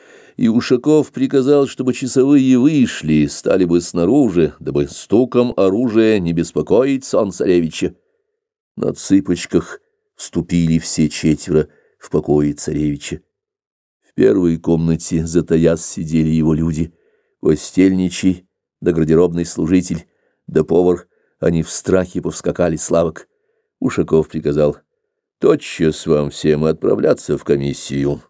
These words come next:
на допрос». И отправил с ними трех солдат из караула, чтобы те их до места довели, да там стерегли бы. Потом Румянцев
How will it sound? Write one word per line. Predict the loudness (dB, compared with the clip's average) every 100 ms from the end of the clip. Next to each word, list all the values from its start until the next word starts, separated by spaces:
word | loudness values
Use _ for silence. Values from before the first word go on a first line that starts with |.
| _
на | -2 0
допрос». | 0 -2 -4 -4 -12 _ _ _ _ _ _ _ _
И | -6
отправил | -6 -2 0 2 2 0 -4
с | -8
ними | -8 -6
трех | -2 -2 -2
солдат | -2 -2 0 0 -2
из | -4 -6
караула, | 0 2 2 2 0
чтобы | -2 -6 -6 _ _ _ -6
те | 2 4
их | 4 0 0
до | 0
места | 2 -2 -4 -4
довели, | -2 0 -2 -6 _ _ _ _ -4
да | -2
там | 0 -2
стерегли | -4 -10 -8 -6 -8
бы. | -10 _ _ _ _ _ _ _ _ _ _ _ _ _ _ _ -2
Потом | 0 2 2 2
Румянцев | 2 2 0 0 -2 -2 -4